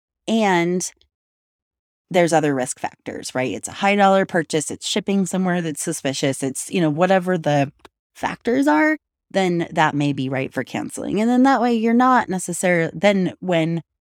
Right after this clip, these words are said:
your payment processor and other entities within the payment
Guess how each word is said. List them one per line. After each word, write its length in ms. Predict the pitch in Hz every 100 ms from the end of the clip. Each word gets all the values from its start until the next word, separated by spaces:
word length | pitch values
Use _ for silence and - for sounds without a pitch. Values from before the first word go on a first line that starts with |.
| _ _ _ _ _ _ _ _ -
your 160 | 175 165
payment 320 | - 285 269
processor 560 | - 254 247 - 214 175
and 120 | 170 -
other 500 | 180 180 175 170 165 _ _ _ _ _ _ _ _ _ _ _ -
entities 380 | 185 185 185 175
within 580 | 165 - 151 156 160 135
the 320 | 147 139 135 - _ _ _
payment 400 | - 247 233 220